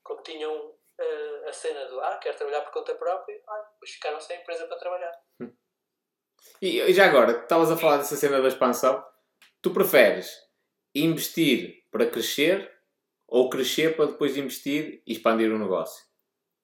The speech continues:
Speaker 2: Crescer no sentido, ou seja, investir dinheiro para crescer a empresa, para aumentar, eh, de, de, mais instalações, mais funcionários, e depois ir à procura de novos clientes,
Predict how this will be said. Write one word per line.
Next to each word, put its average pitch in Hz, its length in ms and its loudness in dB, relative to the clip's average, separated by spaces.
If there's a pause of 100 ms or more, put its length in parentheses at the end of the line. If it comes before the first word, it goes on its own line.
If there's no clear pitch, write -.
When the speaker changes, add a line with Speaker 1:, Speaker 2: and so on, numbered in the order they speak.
(1120)
Speaker 2:
Crescer - 480 0
no 127 80 -2
sentido, 131 520 2
ou 120 80 2
seja, - 360 2 (680)
investir 165 420 0
dinheiro 151 680 6
para 110 120 -2
crescer - 280 2
a - 20 6
empresa, 127 580 2 (1080)
para 110 100 2
aumentar, 113 360 4
eh, 101 500 -2
de, 98 180 -12
de, - 420 -14 (160)
mais 120 300 2
instalações, 127 800 2
mais 123 260 2
funcionários, 120 760 -4 (400)
e 120 120 -4
depois 131 260 4
ir 147 100 6
à 143 80 8
procura 131 600 4
de 104 80 -6
novos 107 260 0
clientes, 123 600 -4